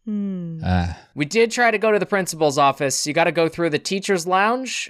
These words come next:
Speaker 3: and
Speaker 2: Okay.
Speaker 3: there's a lot of those kind of weird teachers in there. They did put a few people in detention. Haven't seen those kids again either. Yeah.
Speaker 1: But did you make it to the principal's office?
Speaker 3: No. No.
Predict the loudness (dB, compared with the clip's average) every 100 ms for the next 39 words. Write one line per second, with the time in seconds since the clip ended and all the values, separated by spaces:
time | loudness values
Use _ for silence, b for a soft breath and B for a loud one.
0 | -4 0 2 2 2 2 4 4 4 2
1 | 0 0 -2 -4 -6 -4 -4 0 2 2
2 | 0 -4 -4 0 0 2 0 0 2 2
3 | 2 -2 _ _ -2 0 0 0 2 0
4 | 0 0 2 0 0 0 0 -4 -4 -4
5 | -2 -4 -2 -4 -4 -6 -4 -2 -2 -2
6 | -2 -2 -4 -2 -2 -2 -2 -6 _ _
7 | _ _ _ -4 0 2 0 -4 _ _
8 | _ _ 0 2 2 0 2 2 0 -2
9 | -12 -14 -20 -18 -4 -2 -2 -4 -4 -6
10 | -8 -8 -10 -14 _ -20 _ _ -4 0
11 | 2 2 0 -6 -14 _ _ -12 -4 -2
12 | -2